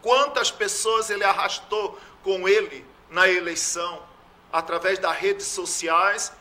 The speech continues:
Então, eu vejo assim, há uma, uma, um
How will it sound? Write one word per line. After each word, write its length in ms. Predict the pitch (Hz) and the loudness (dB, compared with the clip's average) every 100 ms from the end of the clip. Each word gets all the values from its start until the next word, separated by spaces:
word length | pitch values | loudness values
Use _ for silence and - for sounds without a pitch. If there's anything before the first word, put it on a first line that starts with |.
| - - - | -20 -20 -8
Então, 360 | 196 202 240 | -6 0 2
eu 140 | 247 226 | 4 2
vejo 280 | 233 233 214 | 2 -2 -2
assim, 320 | - 196 165 - - - | -6 -8 -8 -12 -20 -6
há 200 | 175 220 | 0 2
uma, 580 | 247 240 208 165 - 180 - | 2 0 0 0 -4 -16 -10
uma, 440 | 165 180 185 180 | -6 -4 -2 -4
um 120 | - | -4